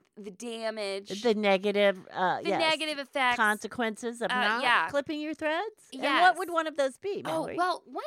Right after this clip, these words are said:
Speaker 1: time, uh, you know, a week ago,
Speaker 2: <laughs>
Speaker 1: I didn't, I was putting together this shirt dress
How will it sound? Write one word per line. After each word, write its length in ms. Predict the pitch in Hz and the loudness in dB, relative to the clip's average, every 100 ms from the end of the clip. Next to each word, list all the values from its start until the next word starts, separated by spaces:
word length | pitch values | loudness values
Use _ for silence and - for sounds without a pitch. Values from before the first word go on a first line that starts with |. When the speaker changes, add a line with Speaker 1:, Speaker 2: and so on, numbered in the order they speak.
| 640 | -12
Speaker 1:
time, 580 | - 254 170 160 226 370 _ - | -12 -8 -6 -8 -12 -16 _ -10
uh, 300 | 190 180 175 _ _ | -8 -8 -12 _ _
you 100 | 175 | -14
know, 160 | 156 - | -14 -12
a 80 | 165 | -12
week 260 | 156 147 175 | -12 -16 -18
ago, 460 | 156 151 160 190 _ - | -12 -10 -10 -12 _ -8
Speaker 2:
<laughs> 280 | 233 - 415 | -8 -2 0
Speaker 1:
I 220 | 294 302 294 | 0 -4 -8
didn't, 440 | 339 392 392 440 - _ - - 349 427 - - - _ _ | -6 4 4 6 0 _ -16 -14 -8 -8 -10 -20 -20 _ _
I 80 | - | -6
was 120 | 311 - | -6 0
putting 280 | 370 381 427 392 | 0 0 -2 -2
together 400 | 381 320 311 320 | 0 0 -2 -4
this 200 | 311 294 - | -4 -4 -6
shirt 320 | - 320 330 - | -6 -6 -8 -4
dress 440 | 262 185 175 | -2 0 -2